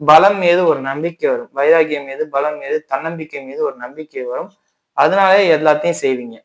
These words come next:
குழந்தைகள் சம்பந்தப்பட்ட விஷயங்கள்ல மட்டும் கொஞ்சம் கவனமா இருங்க. குழந்தைகளுக்கு உடல்நல பாதிப்போ இல்ல வேற ஏதாவது பாதிப்போ ஏற்படுற மாதிரி செலவுகளோ பண்ற மாதிரி இருக்கும். அதை கொஞ்சம் சரி பண்ணிக்கிட்டீங்கன்னா நல்லது. இதுக்கு வந்து கோயிலுக்கு போயிட்டு வந்தாவே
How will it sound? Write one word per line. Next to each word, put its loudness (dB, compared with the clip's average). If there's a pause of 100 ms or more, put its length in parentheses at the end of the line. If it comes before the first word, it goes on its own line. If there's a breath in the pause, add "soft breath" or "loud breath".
(380)
குழந்தைகள் 2
சம்பந்தப்பட்ட -6
விஷயங்கள்ல -6
மட்டும் -10
கொஞ்சம் -12
கவனமா -2
இருங்க. -18 (920)
குழந்தைகளுக்கு 0
உடல்நல -2
பாதிப்போ -2
இல்ல -8
வேற 0
ஏதாவது 2
பாதிப்போ -6
ஏற்படுற -4
மாதிரி -8
செலவுகளோ -2
பண்ற -16
மாதிரி -12
இருக்கும். -14 (600)
அதை 2
கொஞ்சம் -2
சரி 0
பண்ணிக்கிட்டீங்கன்னா -6 (100)
நல்லது. -10
இதுக்கு 0
வந்து 2
கோயிலுக்கு 0
போயிட்டு -2
வந்தாவே 2